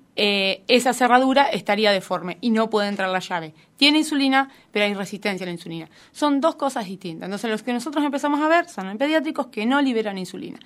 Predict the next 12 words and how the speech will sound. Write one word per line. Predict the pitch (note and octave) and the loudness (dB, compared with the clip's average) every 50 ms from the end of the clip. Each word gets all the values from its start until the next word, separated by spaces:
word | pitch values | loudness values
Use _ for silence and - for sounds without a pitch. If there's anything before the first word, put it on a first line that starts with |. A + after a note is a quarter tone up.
| - - - | -20 -20 -16
Entonces, | _ - D4 C#4 | _ -8 -4 -2
yo | E4 E4+ E4 D#4 - - _ - - | -2 -2 -2 -2 -6 -10 _ -16 -14
in-, | D4 | -10
siempre | - - E4+ G4 G4+ F#4+ F4 | -6 -4 -4 -4 -2 -2 -2
insisto | C#4 - B3+ B3 - F#3+ | -2 -2 -4 -6 -6 -6
en | F3+ | -8
esto. | E3+ E3+ - - - - - - - - - B3 | -8 -10 -12 -16 -16 -18 -20 -20 -18 -6 0 2
¿Va | C#4+ | 2
a | E4 E4 | 4 4
cambiar | - D4 C#4+ D4 | 4 2 2 2
la | D4 C#4+ | 0 0
alimentación? | C4 C4 B3+ B3+ B3 B3 B3 - E4+ F4 F4+ E4 | 0 0 -2 -2 -2 -2 -2 -2 -2 -2 -2 -4